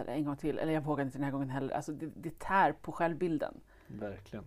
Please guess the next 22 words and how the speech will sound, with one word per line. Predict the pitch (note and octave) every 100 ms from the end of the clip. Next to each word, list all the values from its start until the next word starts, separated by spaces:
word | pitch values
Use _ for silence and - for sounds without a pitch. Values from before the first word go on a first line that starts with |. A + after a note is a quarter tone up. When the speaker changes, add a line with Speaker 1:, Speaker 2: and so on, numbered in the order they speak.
| -
Speaker 1:
För | F3+
man, | F3+ E3+ F3
man | F3+ E3+ D#3+
blir | F3
påmind | G3+ F3+ G3 A3 D#3+
dagligen | - D#3+ D3+ D#3 D#3+ D3 C3+
om | D3
att | C#3+ C#3+
jag | C3+
är |
en | -
fegis | - G3+ A3 F#3 -
som | D#3
inte | D3+ - -
<laughs> | -
vågar | D#4+ A#3+
saker. | - - A#3 A#3+ - C3+ - - -
Speaker 2:
Ja. | A#2+ A2 G#2 - -
Speaker 1:
Det | D3+ D#3
är |
inget | F3 E3
skönt. | - G3 D#3 - - -